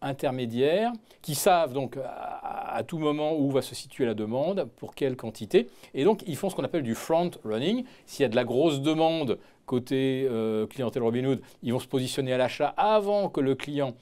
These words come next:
Robinhood passe son ordre. Alors, quand je dis qu'ils se positionnent avant, c'est pas dix minutes avant, c'est dix, euh, millièmes de seconde avant. C'est-à-dire qu'avant que le,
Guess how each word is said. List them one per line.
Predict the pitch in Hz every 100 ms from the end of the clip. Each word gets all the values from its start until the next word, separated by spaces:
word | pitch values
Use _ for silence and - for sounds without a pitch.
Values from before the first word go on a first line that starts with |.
| -
Robinhood | 113 120 123 127
passe | - 113
son | - 160
ordre. | 220 208 - - -
Alors, | 120
quand | 123
je | 113
dis | 135
qu'ils | 123
se | -
positionnent | 127 120 - 127
avant, | 113 147 208 - -
c'est | -
pas | 101 120
dix | 123
minutes | 123 123
avant, | 185 151 - - -
c'est | 107 95
dix, | 110 160 226 - - _ _ _ - 113
euh, | 113
millièmes | 110 135 156 190 147
de | 110
seconde | 110 156 160
avant. | 120 151 120 - _ _
C'est-à-dire | 92 90
qu'avant | 90 110
que | 110 101
le, | 95 95 92